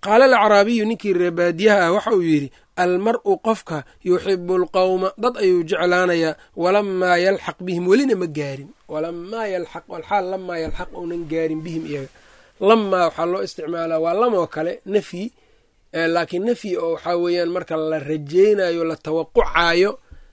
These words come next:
in yacnii, in, in cagsigiisa uu dhaco. Yacnii, "Lammaa yalxaq bihim," weli ma gaarin waay, weli ma gaarin. Laakiin inuu soo gaaro way dhici kartaa.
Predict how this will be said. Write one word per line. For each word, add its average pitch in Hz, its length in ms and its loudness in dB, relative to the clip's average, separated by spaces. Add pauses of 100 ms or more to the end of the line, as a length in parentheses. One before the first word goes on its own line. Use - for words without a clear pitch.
(180)
in 202 240 2
yacnii, 160 560 -4 (1120)
in, 190 140 -4 (100)
in 190 160 -6 (140)
cagsigiisa 190 600 -6
uu 165 120 -14
dhaco. - 240 -16 (1000)
Yacnii, 131 320 -12
"Lammaa 220 460 -4
yalxaq 175 440 -4
bihim," 143 320 -14
weli 214 200 -2
ma 226 140 0
gaarin 143 460 -6
waay, 120 180 -20
weli 175 220 0
ma 165 120 -8
gaarin. 127 400 -14 (340)
Laakiin 196 260 -10
inuu 220 200 -2
soo 202 240 4
gaaro 170 360 0
way 156 160 -2
dhici 156 240 -6
kartaa. - 340 -20